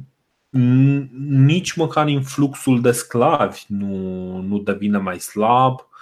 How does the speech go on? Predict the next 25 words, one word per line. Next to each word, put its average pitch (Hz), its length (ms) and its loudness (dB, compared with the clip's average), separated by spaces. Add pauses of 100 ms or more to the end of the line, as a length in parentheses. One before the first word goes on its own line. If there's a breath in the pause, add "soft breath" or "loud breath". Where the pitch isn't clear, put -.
(380 loud breath)
uh, 117 500 -2
dar 117 300 -4
ce - 280 0
se 185 160 -6
schimbă 127 1000 -2 (100)
real 107 600 0
este 123 300 -2
că 127 220 2 (320)
din 120 320 -4
ce 165 140 0
în 165 120 0
ce - 140 -6
mai 135 160 2
multă, 120 800 0 (360 loud breath)
uh, 104 440 2
e 117 180 0
din 123 180 -2
ce 143 140 -2
în 143 100 -2
ce 135 100 -6
mai 127 160 2
multă 127 340 0
nevoie 123 560 0
de, 117 640 -2 (380)
uh, 98 880 -6